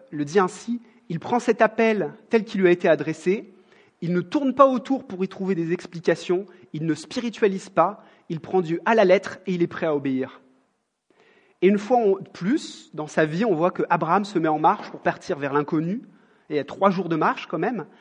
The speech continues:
là où Dieu l'appelle. Comme lorsque, lors de son premier appel où Dieu l'a invité à tout quitter, famille, terre, patrie, et cetera. Il l'appelle à nouveau pour se mettre en marche vers l'inconnu.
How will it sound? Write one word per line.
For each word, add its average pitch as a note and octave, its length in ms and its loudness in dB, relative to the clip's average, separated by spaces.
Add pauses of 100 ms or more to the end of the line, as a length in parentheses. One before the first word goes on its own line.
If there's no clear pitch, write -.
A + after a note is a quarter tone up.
(200)
là F3 160 6
où G3 100 6
Dieu F#3 180 2
l'appelle. C#3 440 2 (540)
Comme B3 220 6
lorsque, - 520 -2 (180)
lors F#3 320 2
de E3+ 80 -4
son E3 160 -8
premier A3 360 0
appel G3 340 2 (100)
où D#3 100 -8
Dieu F#3 200 -2
l'a F3+ 120 2
invité D#3 300 -2
à C3+ 80 0
tout G3 160 -10
quitter, G#3 520 -2 (220)
famille, F3+ 540 2
terre, F3+ 380 2
patrie, E3 440 -2
et D#3 60 -4
cetera. C3 400 -10 (720)
Il D#3+ 120 -8
l'appelle G3 320 4
à F3+ 60 4
nouveau F#3 280 0
pour G3+ 180 -16
se - 100 -4
mettre F3+ 200 -4
en E3 60 -4
marche D#3+ 220 -2
vers D#3 160 -6
l'inconnu. C#3 500 -6